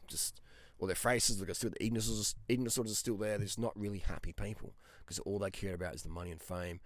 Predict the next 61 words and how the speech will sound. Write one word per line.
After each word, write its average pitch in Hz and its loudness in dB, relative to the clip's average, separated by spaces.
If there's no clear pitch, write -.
or 120 8
all 120 6
they 110 6
care 101 0
about 85 2
is - 0
just 85 6
making 90 0
money 87 -4
for 90 -8
more 82 -4
house 87 -2
payments, - 2
et - -8
cetera. - -8
And 127 6
hey, 151 10
we 110 6
all 123 8
gotta 117 6
have 107 4
money, 117 4
but, 95 0
you 90 -4
know, 110 -6
often 113 4
the 101 2
people 104 4
who 101 4
live 98 0
the 98 -2
most 95 0
depressive 92 6
lives 95 2
need 98 0
the 101 0
more 98 0
material 98 -2
crap 95 0
to - 2
make 95 2
themselves 90 2
feel 92 -4
better. 85 -2
The 87 -6
latest 113 4
stuff. 85 2
They're 104 2
all 127 6
ha-, 135 2
they're - -12
con-, - 0
constantly 170 4
gonna 143 8
have 117 4
the 110 0
latest 110 4
and 110 0
latest 107 2
and 101 -2
latest - 0